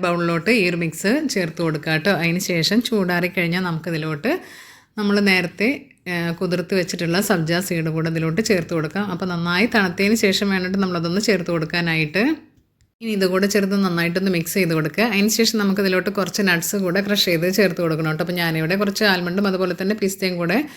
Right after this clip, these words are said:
ക്രഷ് ചെയ്തെടുത്തിട്ടുണ്ട്. അത് കൂടെ നമുക്കിതിലോട്ട് ചേർത്ത് കൊടുക്കാം. അതിന് ശേഷം നന്നായിട്ടൊന്ന് മിക്സ് ചെയ്യുക ട്ടോ. ഇപ്പോൾ ദേ നമ്മുടെ അടിപൊളിയായിട്ടുള്ള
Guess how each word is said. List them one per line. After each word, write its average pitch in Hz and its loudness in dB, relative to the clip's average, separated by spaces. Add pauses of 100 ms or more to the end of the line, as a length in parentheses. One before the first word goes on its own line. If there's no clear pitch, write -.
(300)
ക്രഷ് 208 2
ചെയ്തെടുത്തിട്ടുണ്ട്. 170 0
അത് 180 0
കൂടെ 160 -2
നമുക്കിതിലോട്ട് 156 -2 (420)
ചേർത്ത് 170 0
കൊടുക്കാം. 180 2 (320)
അതിന് 220 2
ശേഷം 214 4
നന്നായിട്ടൊന്ന് 180 0
മിക്സ് 160 -4
ചെയ്യുക 156 0
ട്ടോ. 170 2
ഇപ്പോൾ 160 -2
ദേ 175 4 (120)
നമ്മുടെ 165 0
അടിപൊളിയായിട്ടുള്ള 170 0